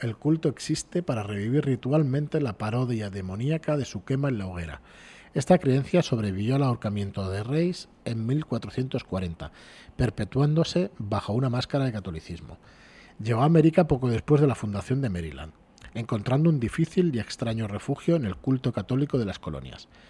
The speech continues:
Desde allí, los líderes de la secta buscaron una fachada más tolerada para sus blasfemias ocultas. Se hicieron pasar por anglicanos y más tarde por miembros de las denominaciones protestantes cada vez más oscuras.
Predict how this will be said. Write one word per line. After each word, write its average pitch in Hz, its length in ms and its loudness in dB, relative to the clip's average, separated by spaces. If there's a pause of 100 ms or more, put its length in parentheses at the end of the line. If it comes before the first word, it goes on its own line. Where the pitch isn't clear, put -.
(260)
Desde 104 320 -2
allí, 131 340 0
los 101 320 -6
líderes 127 400 0
de 110 100 -6
la 98 120 -4
secta 170 520 -4
buscaron 127 540 -2
una 127 140 -2
fachada 117 340 -4
más 101 220 -6
tolerada 123 520 -2 (420)
para 120 160 0
sus 110 180 -4
blasfemias 110 640 -2
ocultas. - 520 -8 (480)
Se - 120 -2
hicieron 147 240 4
pasar 127 280 0
por 101 120 -4
anglicanos 139 720 -2
y 120 100 0
más 113 240 -4
tarde 143 280 0
por 110 200 -4
miembros 131 420 0
de 120 60 -2
las 101 160 -6
denominaciones 92 760 -6
protestantes 127 760 -6
cada 113 220 -4
vez 107 100 -4
más 98 180 -6
oscuras. - 520 -12